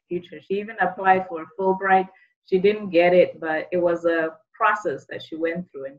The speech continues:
she learned more about herself. One of the big things that we did, um, some few years ago is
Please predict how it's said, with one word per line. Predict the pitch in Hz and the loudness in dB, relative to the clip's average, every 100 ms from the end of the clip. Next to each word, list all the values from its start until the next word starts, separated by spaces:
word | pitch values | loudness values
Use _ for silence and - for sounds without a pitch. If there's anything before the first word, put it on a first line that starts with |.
| _ | _
she | 151 | -12
learned | 156 - | -10 -10
more | 147 143 | _ -20
about | 139 - _ | -20 -20 _
herself. | _ 160 - _ _ _ _ - | _ -20 -20 _ _ _ _ -8
One | 214 254 | -2 2
of | 269 | 4
the | 247 | 4
big | 196 208 220 208 - | 4 4 4 2 -4
things | 220 220 214 | -4 -4 -2
that | 185 175 | 0 0
we | 175 | -2
did, | 175 185 190 180 - - | 0 4 4 2 -4 -4
um, | 165 165 165 | -4 -4 -12
some | _ 175 170 165 _ _ _ | _ -4 -4 -8 _ _ _
few | 233 240 | -8 0
years | 214 208 202 | 4 4 4
ago | 180 170 165 | 0 0 -2
is | 151 | -4